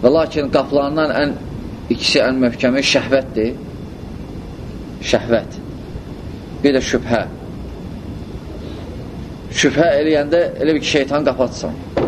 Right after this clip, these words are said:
Şübhə eləyəndə gərək şübhənin qabağını alasan. Şübhənin də qabağını necə almaq olar? Elmlə. Elmlə, məsələn, şey bilirsən, aydınlaşdırırsan, onda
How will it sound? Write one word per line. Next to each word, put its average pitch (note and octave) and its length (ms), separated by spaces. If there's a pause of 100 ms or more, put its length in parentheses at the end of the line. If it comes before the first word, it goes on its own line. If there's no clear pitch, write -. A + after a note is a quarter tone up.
(1700)
Şübhə F#3 300
eləyəndə F#3+ 240
gərək F3+ 240
şübhənin E3 340
qabağını D3+ 320
alasan. - 300 (680)
Şübhənin E3 300
də E3 80
qabağını F#3 320
necə F#3+ 160
almaq C#3 180
olar? A2 220
Elmlə. A#2 300 (2000)
Elmlə, D#3 320
məsələn, D3+ 240
şey D#3 140
bilirsən, E3 260
aydınlaşdırırsan, D#3+ 760
onda E3+ 180